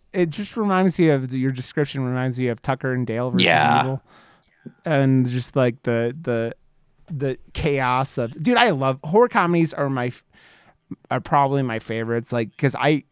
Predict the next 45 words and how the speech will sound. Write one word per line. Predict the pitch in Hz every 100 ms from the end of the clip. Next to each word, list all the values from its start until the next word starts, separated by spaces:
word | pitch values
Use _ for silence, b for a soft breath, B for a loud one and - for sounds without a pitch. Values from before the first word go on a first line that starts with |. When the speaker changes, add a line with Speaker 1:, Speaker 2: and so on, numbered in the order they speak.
| -
Speaker 1:
c-, | 170 -
comedies | 151 165 185 185 156
are |
the | 135
things | - 135 127
I |
can | 127
rewatch | 117 123 120 110 - -
over | 123 120
and | -
over | - 95
and | -
Speaker 2:
Mm-hmm. | 113
Speaker 1:
over | 110
again. | 117
That's | 117 143
why | 175 151 135 b b b b 156
Josh | 151 147 139
and | 135
I |
love | 127 135 127
Psycho | - 120 123
Goreman | 117 117 120 113 117
so | 117
much. | 110
Psycho | - 147 147
Goreman | 135 135 131 120
is | -
such | - 120 123
a |
fucking | - 117 113 120
ride | 110 113 113 113
and | 120 -
things | 156 143 -
like | 123 123
that. | 123 113 -
And, | 120 117
uh, | 113 113 110 - b b b b -
it | 143
just, | 160 147 - -
yeah, | 147 -
that | 160
kind | 208 190
of |
stuff. | - 147